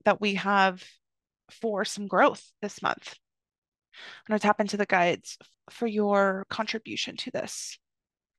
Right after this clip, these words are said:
What would you like us to know about this area of growth represented by this Lover's card? They're saying, "Yes, there is going to be a lot of potential for people to meet partners this month."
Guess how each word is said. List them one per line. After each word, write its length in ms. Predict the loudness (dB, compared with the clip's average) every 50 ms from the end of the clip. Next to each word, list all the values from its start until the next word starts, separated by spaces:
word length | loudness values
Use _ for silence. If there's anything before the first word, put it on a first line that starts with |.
| _ _ _ _ _ _
What 300 | -4 2 2 2 4 2
would 140 | 0 -2
you 100 | 0 2
like 220 | 4 2 2 2 2
us 220 | -2 -2 -2 -6 -12
to 180 | -10 -10 -4
know 260 | 0 2 2 2 2
about 520 | 0 0 0 2 4 4 4 2 0 -2 _ _ _
this 220 | -10 -10 -8 -8 -6
area 400 | -4 -4 -2 0 0 2 2 0 0 -4
of 180 | -10 -10 _
growth 260 | -2 -2 -2 -2 -2 -6
represented 460 | -8 -6 -6 -8 -8 -6 -8 -8 -6
by 100 | -8 -8 -10
this 180 | -8 -12 -10
Lover's 300 | -10 -10 -8 -8 -10 -10
card? 320 | -10 -6 -6 -4 -4 -4 -6 -10 _ _ _ _ _ -20 -20 -20 -20 -20 _ _
They're 100 | 0 0
saying, 320 | 4 4 4 4 4 4
"Yes, 460 | 6 6 6 6 4 2 -4 -10 -10 -2 _
there 140 | 2 2 4
is 180 | 2 0 0
going 220 | 0 -2 -2 0 0
to 60 | -2
be 120 | 0 0
a 60 | 2
lot 160 | 2 4 4 4
of 140 | 2 0 _
potential 520 | -10 -10 -8 -8 -8 -8 -4 -4 -4 -4
for 160 | -2 -4 -6 -6
people 440 | -4 -6 -8 -4 _ -2 0 0 -2
to 200 | -4 -6 -6 -4
meet 380 | -4 -2 -2 -2 -4 -6 -10 _
partners 720 | -2 -2 -2 -2 _ -2 -2 0 -2 -4 -6 -10 -10 -14 _ _ _ _ _ _ _ _ _ _ _
this 160 | -2 0 2
month." 220 | 0 0 0 0